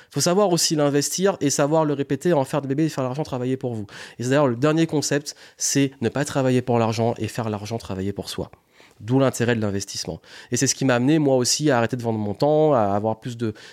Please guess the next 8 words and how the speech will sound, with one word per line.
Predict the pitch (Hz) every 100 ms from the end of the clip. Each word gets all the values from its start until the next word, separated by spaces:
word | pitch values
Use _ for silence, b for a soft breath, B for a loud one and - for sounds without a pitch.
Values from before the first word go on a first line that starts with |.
| -
système, | - - - 139 156 -
à | 117
penser | 117 - 117
système | - 131 - 143
et | 127
pas | 117
juste | 110 110 -
objectif, | 135 123 120 - 151